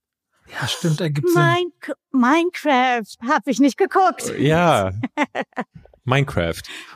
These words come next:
Speaker 3: Minecraft hat, glaub ich, sechshundert Millionen und ein paar zerquetschte da drüben eingenommen.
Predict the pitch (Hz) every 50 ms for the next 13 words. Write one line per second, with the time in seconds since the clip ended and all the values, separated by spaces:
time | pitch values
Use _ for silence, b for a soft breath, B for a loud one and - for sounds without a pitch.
0 | B B 113 135 143 - 170 147 - - 143 131 - - - 117 123 117 120 123
1 | - - - 139 147 143 - - 160 151 143 - 131 127 123 113 113 117 123 123
2 | 123 123 123 123 123 123 120 120 117 110 - 110 110 110 - 117 - 120 - -
3 | 107 101 - 127 120 - - - 175 147 160 151 151 151 147 147 147 117 135 147
4 | 147 156 151 151 156 170 180 202 226